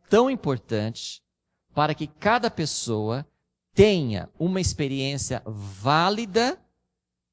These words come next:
acompanhada por fé de batismo. Porque quando você luta contra o pecado,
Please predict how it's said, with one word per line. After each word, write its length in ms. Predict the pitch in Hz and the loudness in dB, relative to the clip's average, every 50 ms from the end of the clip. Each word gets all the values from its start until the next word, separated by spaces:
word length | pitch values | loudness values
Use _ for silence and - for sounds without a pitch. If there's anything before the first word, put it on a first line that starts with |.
| _ _ - | _ _ -6
acompanhada 1080 | - 131 - - - 175 190 202 - - 175 139 135 123 123 135 147 170 196 185 202 | -6 -6 -4 -2 2 2 2 2 0 -2 -2 -2 -2 -2 0 0 2 2 0 0 -4
por 320 | - - - 208 247 262 247 | -8 -6 -6 -4 -4 -4 -4
fé 520 | - - - - 139 131 139 160 180 - _ _ - | -8 -8 -4 -2 0 2 2 0 -2 -6 _ _ -10
de 120 | 123 160 | -8 -6
batismo. 800 | 147 202 202 - - - 165 165 147 120 98 101 92 87 - - _ _ _ _ _ _ _ _ _ _ _ _ _ _ _ _ _ _ _ _ _ _ _ _ _ _ _ - | -4 -4 -6 -4 -4 -2 -2 0 0 -2 -2 -6 -8 -8 -10 -16 _ _ _ _ _ _ _ _ _ _ _ _ _ _ _ _ _ _ _ _ _ _ _ _ _ _ _ -2
Porque 240 | 160 165 - 185 | 0 0 0 0
quando 520 | 165 _ _ - 208 247 277 285 277 285 247 | -4 _ _ 4 4 6 6 4 0 -4 -4
você 600 | 233 254 233 - - - 143 123 107 90 - - _ _ _ _ - | -2 -2 0 0 0 0 0 0 -2 -2 -6 -10 _ _ _ _ -2
luta 520 | 131 160 196 233 285 302 285 - - 165 | 0 2 4 4 4 4 4 2 -2 -4
contra 320 | - 160 156 147 - 135 | 0 0 -2 -2 -2 -4
o 20 | 113 | -4
pecado, 720 | - 117 113 - 180 196 196 175 120 101 95 95 101 110 | -4 -4 -2 0 2 2 2 2 -2 -4 -8 -10 -10 -12